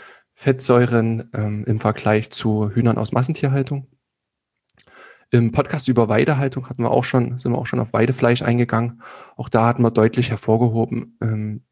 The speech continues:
wie gut denn auch das Fettsäureprofil von Weidefleisch ist. Da ist der, der Omega-drei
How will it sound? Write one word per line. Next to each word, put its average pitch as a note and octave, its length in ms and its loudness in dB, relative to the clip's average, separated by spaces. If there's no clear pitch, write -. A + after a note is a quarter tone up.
wie A2+ 200 -6
gut C#3 380 0
denn A#2 240 2
auch A2+ 160 -4
das - 140 -8
Fettsäureprofil B2 760 2
von A2+ 200 -2
Weidefleisch B2+ 500 0
ist. B2+ 260 -2
Da - 80 -2
ist A2+ 220 0
der, A2 200 6
der G#2 260 4
Omega-drei A2+ 1080 0